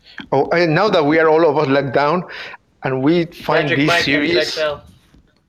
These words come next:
Speaker 1: <laughs> Yes. <laughs> You know, when you
Speaker 2: That's why
Speaker 1: find
Speaker 2: you
Speaker 1: this
Speaker 2: feel relief?
Speaker 1: series. <laughs> Yes. <laughs>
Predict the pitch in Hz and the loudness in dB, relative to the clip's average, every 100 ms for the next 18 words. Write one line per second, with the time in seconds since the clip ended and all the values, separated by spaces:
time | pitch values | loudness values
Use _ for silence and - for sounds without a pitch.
0 | _ _ - _ - 175 - 175 190 143 | _ _ -20 _ -6 -6 -2 -4 -4 -8
1 | - - - - 127 156 151 113 - 180 | -10 -14 -10 -8 -2 0 0 -2 -6 -8
2 | - - - - - 240 - - - - | -8 -20 -18 -14 -8 -8 -6 -6 -6 -2
3 | 160 196 214 - - - - - _ 165 | 0 2 0 -2 -8 -20 -20 -20 _ -2
4 | 170 202 - 190 170 143 175 - 185 196 | 2 0 0 0 0 0 -2 0 0 0
5 | 208 202 - _ _ 262 - 226 - _ | -2 -8 -12 _ _ -20 -18 -20 -20 _
6 | - - 175 202 196 202 - | -18 -4 0 0 -2 -6 -4